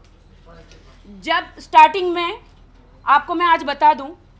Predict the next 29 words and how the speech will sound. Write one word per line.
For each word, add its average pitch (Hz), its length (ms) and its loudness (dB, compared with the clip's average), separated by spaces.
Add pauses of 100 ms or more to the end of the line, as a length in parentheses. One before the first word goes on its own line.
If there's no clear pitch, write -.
(580)
कि 311 100 -4
मैं 330 400 -4 (300)
आथा 339 260 0
रोड 359 200 -2
जेल 302 220 -4
के 349 100 -6
बाहर 320 220 2
गई 311 140 -8
थी 320 120 -10
इतने 320 240 -8
सारे 330 220 -2
कंप्यूटर 311 520 -6
देने। 240 300 -10 (3000)
आप 339 280 2
सब 339 160 0
लोगों 359 240 0
ने 381 100 -4
देखा, 359 260 -4
सालों 330 280 4
पहले 339 200 -2
मैं 349 140 -2
गई 359 160 4
थी 440 140 -2
क्या 453 140 0
नहीं 427 200 -4
गई 359 160 -8
थी, 349 100 -12
बताइए 302 380 -2
प्लीज। 320 340 -14